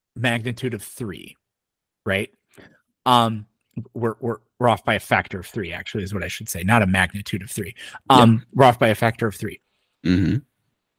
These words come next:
Speaker 1: The, the, for them, they're off by, like, a factor of two hundred and fifty thousand. They're off by a factor of a quarter of a million. So it's like, what makes yours better?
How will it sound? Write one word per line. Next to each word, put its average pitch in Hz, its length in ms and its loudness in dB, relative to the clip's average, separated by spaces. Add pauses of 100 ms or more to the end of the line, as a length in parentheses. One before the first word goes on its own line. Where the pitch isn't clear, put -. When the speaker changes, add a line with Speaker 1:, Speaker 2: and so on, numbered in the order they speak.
(120)
Speaker 1:
The, 120 220 -12 (280)
the, 147 220 -6
for 160 220 4
them, 190 340 6
they're 165 200 2
off 151 240 0
by, 156 140 -2
like, 131 220 -2
a 104 60 -12
factor 135 400 -4
of 113 200 -2
two - 180 -6
hundred 131 240 0
and 120 120 -2
fifty 120 300 -4
thousand. 101 800 -6
They're 139 140 4
off 147 140 4
by 180 100 4
a 147 60 2
factor 131 340 -2
of 110 80 -6
a 98 40 -10
quarter 107 320 -2
of 101 120 -6
a 107 40 -4
million. 95 560 -4 (580)
So - 140 2
it's 139 120 4
like, 131 260 4 (760)
what 147 340 6 (160)
makes 185 400 4
yours 147 320 8
better? 117 420 4